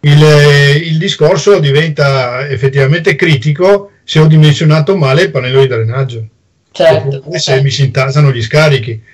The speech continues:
Speaker 1: ma anche lì poi dipende dal tipo di pannello. Se per esempio io metto come drenante,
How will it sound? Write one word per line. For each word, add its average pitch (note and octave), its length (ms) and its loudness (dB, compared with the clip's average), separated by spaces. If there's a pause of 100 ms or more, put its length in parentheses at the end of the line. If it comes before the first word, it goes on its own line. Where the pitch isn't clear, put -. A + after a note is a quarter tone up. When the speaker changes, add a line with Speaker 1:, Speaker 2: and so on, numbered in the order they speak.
(100)
Speaker 1:
ma D3+ 120 0
anche F3+ 200 2
lì F#3+ 180 0
poi F3+ 140 0
dipende E3+ 340 -2
dal D3 100 2
tipo D3+ 220 -2
di D#3 160 0
pannello. C3+ 560 -2 (140)
Se C3+ 140 -4
per C#3+ 100 2
esempio E3+ 260 2
io E3+ 160 2
metto D3+ 300 0
come D#3 200 0
drenante, D3 920 0